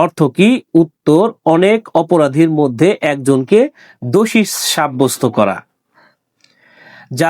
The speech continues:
চিরস্থায়ী নয়, এক কথায় কি হবে? উত্তর, নশ্বর। কোনটি মৌলিক শব্দ? উত্তর, গোলাপ।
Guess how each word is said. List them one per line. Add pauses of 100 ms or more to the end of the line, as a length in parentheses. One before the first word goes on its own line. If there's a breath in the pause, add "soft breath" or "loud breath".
(120)
চিরস্থায়ী
নয়, (200)
এক (100)
কথায়
কি
হবে? (240)
উত্তর, (240)
নশ্বর। (2000 soft breath)
কোনটি (140)
মৌলিক
শব্দ? (320)
উত্তর, (360)
গোলাপ।